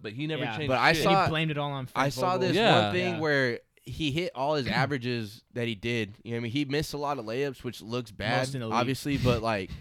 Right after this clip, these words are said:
Speaker 2: <laughs>
Speaker 3: he, everything that he did the year before, he did again, number one. But, like, I do think that they're kinda just kinda, like, stringing him out like a rag doll, and I think it's kinda fucked up.
Speaker 1: I don't
Speaker 2: Yeah,
Speaker 1: know.
Speaker 2: I mean,
Speaker 1: Y'all
Speaker 2: he's
Speaker 1: saw
Speaker 2: got a
Speaker 1: it
Speaker 2: lot
Speaker 1: more
Speaker 2: of
Speaker 1: than
Speaker 2: balls
Speaker 1: me.
Speaker 2: showing
Speaker 1: He,
Speaker 2: up to the summer league
Speaker 1: he
Speaker 2: games. I'll
Speaker 1: put
Speaker 2: say
Speaker 1: a lot
Speaker 2: that.
Speaker 1: of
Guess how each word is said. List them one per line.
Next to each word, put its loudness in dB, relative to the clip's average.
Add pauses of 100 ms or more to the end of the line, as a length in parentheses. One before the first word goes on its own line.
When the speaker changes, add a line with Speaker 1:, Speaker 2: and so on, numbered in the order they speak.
Speaker 2:
<laughs> -4
Speaker 3:
he, -8 (100)
everything -2
that 2
he -2
did -2
the 0
year 0
before, -6
he -8
did -2
again, -6 (180)
number -2
one. 0 (380)
But, 6
like, 4
I 4
do 4
think -4
that 0
they're 0
kinda -2
just -6
kinda, -2
like, -4
stringing -4
him -4
out -2
like -4
a -8
rag -4
doll, -6 (140)
and -6
I -2
think -6
it's -8
kinda -6
fucked -8
up. -4
Speaker 1:
I -4
don't 0
Speaker 2:
Yeah, 2
Speaker 1:
know. 4
Speaker 2:
I 2
mean, 2
Speaker 1:
Y'all 4
Speaker 2:
he's -12
Speaker 1:
saw 4
Speaker 2:
got 8
a 6
Speaker 1:
it 6
Speaker 2:
lot 8
Speaker 1:
more 10
Speaker 2:
of 6
Speaker 1:
than 6
Speaker 2:
balls 6
Speaker 1:
me. 6
Speaker 2:
showing 4
Speaker 1:
He, 6
Speaker 2:
up -2
to -2
the -2
summer -4
league -6
Speaker 1:
he -2
Speaker 2:
games. 0
I'll -4
Speaker 1:
put 0
Speaker 2:
say 0
Speaker 1:
a 0
lot 2
Speaker 2:
that. -2
Speaker 1:
of -4